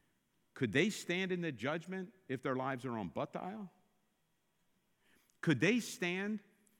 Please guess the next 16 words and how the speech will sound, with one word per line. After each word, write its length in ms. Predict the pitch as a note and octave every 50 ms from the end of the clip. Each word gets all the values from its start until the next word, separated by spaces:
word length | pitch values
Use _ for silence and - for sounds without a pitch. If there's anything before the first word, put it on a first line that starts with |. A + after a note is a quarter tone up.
| _ _ _ _ _ -
if 160 | D3+ C#3+ -
the 180 | - C3+ C3 - -
externals 880 | D3+ E3 - - - - - D#3+ D#3+ D#3+ D#3+ E3 E3 E3 D#3+ - - - _ _ _ _ _ _ _ _ _ -
are 140 | A2+ A2
hiding 800 | G2+ - - - - - A#2 C#3 D3 E3 D3+ E3 F3 F3 F3+ F3+ F3 - _ _ _ _ -
an 140 | A#2 A#2 A2+ -
internal 680 | C3 C3+ C#3+ C3+ - - C#3+ C3+ C3 B2+ B2+ B2 A#2 G#2+ - _ _ -
imitation? 840 | A#2+ A2+ G2+ E2+ - - - - G2+ B2 D#3 - - D4 D4+ D4 C4+ - _ _ _ _ _ _ _ _ _ _ _ _ _ _ _ _ _ _ _ _ _ _ _ _ _ _ _ _ _ _
God 320 | - A2 G#2+ G#2+ G#2 F#2+ G2+
will 160 | A2 G#2+ G#2+
not 320 | G#2 G#2 G#2 G2 E2+ E2 D#2 - _ _ _ _
be 140 | G2 F#2+ F2+
swayed 480 | - - G#2+ F#2 D#2+ C#2 C2+ D#2 - - _ _ _ _ _ _ _ _ _ _ _ _ _ _ _ _ -
by 140 | F#2+ F2+ E2+
such 340 | - - F#2 D#2+ - - _
pretending. 540 | - F#2+ - - F2 C#2+ C2 - - -